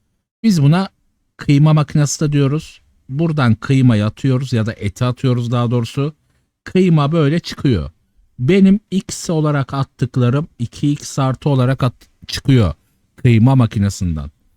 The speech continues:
Fonksiyon makinesi demiş, ben kıyma makinesi diyorum. Kümesinin elemanları girdi olarak kullanıldığında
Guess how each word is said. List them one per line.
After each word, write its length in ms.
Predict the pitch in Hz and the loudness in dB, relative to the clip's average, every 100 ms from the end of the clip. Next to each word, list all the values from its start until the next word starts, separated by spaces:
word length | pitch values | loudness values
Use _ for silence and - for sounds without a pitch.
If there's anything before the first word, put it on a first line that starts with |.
| _ _ _ _ _ _ 202 | _ _ _ _ _ _ 0
Fonksiyon 440 | 247 240 226 156 | 2 2 2 4
makinesi 460 | 156 - 175 156 - | 2 2 0 0 -2
demiş, 280 | 92 - | -4 -4
ben 140 | 117 110 | -4 -2
kıyma 260 | 117 110 | 0 0
makinesi 420 | 107 101 110 104 - | 0 -2 -4 -6 -6
diyorum. 260 | 80 95 - _ _ _ _ _ | -6 -8 -14 _ _ _ _ _
Kümesinin 460 | 185 202 190 196 170 | 0 0 2 0 0
elemanları 640 | 143 151 180 175 175 170 | 0 2 2 2 2 0
girdi 400 | 127 110 135 151 | -2 0 0 0
olarak 400 | 196 185 147 123 | 0 0 -2 -4
kullanıldığında 960 | - 151 170 160 151 143 127 123 165 | -4 -4 -2 0 0 0 0 0 0